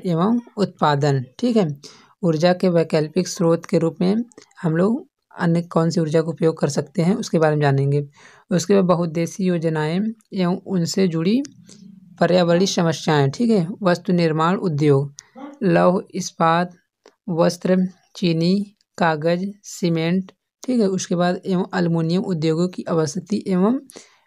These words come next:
वितरण प्रतिरूप, ठीक है, उसके बाद जनसंख्या वृद्धि एवं वितरण, जनसंख्या जनित समस्या, परिवहनों के साधन, विदेशी व्यापार, प्रमुख नगर एवं बंदरगाह,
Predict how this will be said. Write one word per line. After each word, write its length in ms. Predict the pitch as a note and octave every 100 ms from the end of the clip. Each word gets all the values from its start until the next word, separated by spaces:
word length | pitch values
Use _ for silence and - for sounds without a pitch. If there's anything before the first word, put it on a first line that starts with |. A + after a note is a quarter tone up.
| -
वितरण 380 | E3+ E3+ F3 G#3
प्रतिरूप, 540 | - F3+ F3+ D#3+ D3 C#3+ -
ठीक 140 | A#3+
है, 180 | B3 D#3+ - -
उसके 180 | F#3 G3
बाद 120 | F#3
जनसंख्या 640 | D#3+ E3+ D#3+ E3 D#3+ F#3
वृद्धि 560 | F#3 D#3+ D3+ C#3 F3+ G3
एवं 400 | F#3 D3+ E3 A3+ A#3+ - - _ -
वितरण, 540 | E3 E3+ E3+ D#3+ C#3 C#3 _ - _ _ -
जनसंख्या 640 | E3+ E3 E3 F#3 E3+ D#3+ F#3+
जनित 340 | D#3+ E3 F#3
समस्या, 920 | F#3 E3 D#3+ - - - F3+ F#3 A3+ - _ _
परिवहनों 500 | G3 E3 D#3+ E3 F3+
के 380 | G3 - _ F#3+
साधन, 560 | F#3 E3 D3+ D3 F#3+ A3+
विदेशी 520 | G3 D#3+ D#3+ D#3+ F#3+
व्यापार, 580 | E3+ D#3+ D3+ E3 F#3 A3
प्रमुख 420 | - F3+ E3+ F3+ E3
नगर 380 | D#3 E3 G#3+ A#3+ _ _ _ _
एवं 200 | F#3 F3+
बंदरगाह, 640 | F3 E3 E3 D#3 D3+ C#3